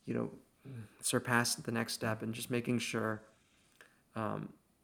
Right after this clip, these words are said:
what they're doing is meaningful and they're saying stuff that people want to listen to. And sometimes we can get bogged down in the, the craft or the minutia and just feel like, "Oh, I'm just a violinist," rather than, "I'm an art maker."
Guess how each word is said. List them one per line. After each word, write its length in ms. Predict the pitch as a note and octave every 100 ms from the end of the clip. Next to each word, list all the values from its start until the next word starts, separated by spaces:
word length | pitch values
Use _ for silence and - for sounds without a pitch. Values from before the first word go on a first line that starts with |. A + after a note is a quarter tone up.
| _
what 160 | C3 B2+
they're 140 | C3
doing 520 | B2+ A#2 A2+ A#2 A#2
is 440 | - A2+ G#2 - - - _ _ _
meaningful 800 | C3+ A#2 A#2+ B2 B2 C3 B2+ B2+
and 120 | A2+
they're 80 | G#2
saying 300 | - A2 A2+
stuff 320 | A2+ G#2+ G#2
that 300 | A2+ G#2+ - - - - _
people 260 | C3+ B2+
want 240 | A2+ A#2+ A#2+
to 60 |
listen 320 | A#2 A#2 B2 A#2
to. 220 | B2+ C3+
And 240 | A#2+ A2+ - - - - -
sometimes 420 | - C3+ C3+ A#2
we 100 | A#2+
can 120 | A#2
get 420 | A#2+ A#2 - -
bogged 320 | - A2 G#2+
down 300 | A2+ G2+ G#2
in 220 | A2 G2+ G2+
the, 260 | G2 - - -
the 80 |
craft 500 | - - G#2 A2 A2+
or 60 | -
the 80 | A2+
minutia 600 | A2 A2 A2 - G#2 G2+ - - - _ _ _ _ _ -
and 120 | G#2+
just 180 | G#2 A2+
feel 240 | - C3+ A2+
like, 200 | A2+ -
"Oh, 80 | A2+
I'm 160 | F#2+
just 200 | G#2 G#2+
a 20 | G#2+
violinist," 540 | G2+ F#2+ G2+ G2+ -
rather 240 | A2 G#2
than, 200 | G#2+ G2+ A2 - - - - _ -
"I'm 120 | G#2+
an 120 | A#2 -
art 220 | C3 D3
maker." 340 | G#2+ G#2+ G#2+